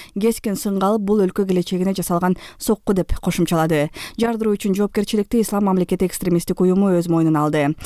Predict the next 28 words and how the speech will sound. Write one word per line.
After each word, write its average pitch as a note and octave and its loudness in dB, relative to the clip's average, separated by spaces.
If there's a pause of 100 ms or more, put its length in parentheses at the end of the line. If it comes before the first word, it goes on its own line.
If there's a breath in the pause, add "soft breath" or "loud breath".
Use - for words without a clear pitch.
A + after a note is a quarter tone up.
(220 loud breath)
Каландардын A3 2
сөөгү G3 4
жаткан F#3+ 0
жерге F#3 0
зыярат F#3 0
кылуу G3 2
үчүн A#3 2
ар G3 2
бейшемби F#3 2
сайын A3 2 (260 loud breath)
миңдеген G#3+ 4
адамдар F3 0
топтолот. E3 0
Провинцияда F#3+ 2
үч G3 0
күндүк F3 2
аза F3+ 0
күтүү F#3+ 2
жарыяланды. D#3 0 (300 loud breath)
Пакистан G#3 0
өкмөтү G3 0
Ооганстан F3 0
менен E3+ 4
чек F3+ -4
аралаш E3+ 0
аймакта F3+ 0
коопсуздук F#3+ 0
чараларын E3+ 2